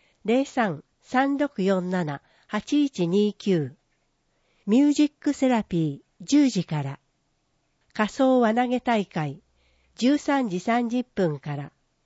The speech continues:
亀戸福祉会館。電話、零三三六八五八二零八。ファックス、零三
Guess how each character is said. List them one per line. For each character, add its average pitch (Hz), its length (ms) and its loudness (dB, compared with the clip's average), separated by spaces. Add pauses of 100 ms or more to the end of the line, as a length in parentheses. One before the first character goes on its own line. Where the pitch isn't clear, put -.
(1300)
亀 247 420 2
戸 175 120 -2
福 - 200 -4
祉 269 180 -4
会 247 260 -2
館。 139 320 -8 (680)
電 214 300 0
話、 185 220 -4 (480)
零 262 240 2
三 214 340 -4 (160)
三 269 340 -2
六 262 260 -2
八 180 320 -6
五 160 340 -2 (240)
八 285 320 -4
二 254 280 2
零 190 220 0
八。 - 400 -10 (960)
フ - 80 -4
ァ 254 60 -2
ッ - 40 -10
ク - 80 -20
ス、 - 240 -14 (520)
零 240 200 4
三 196 380 -6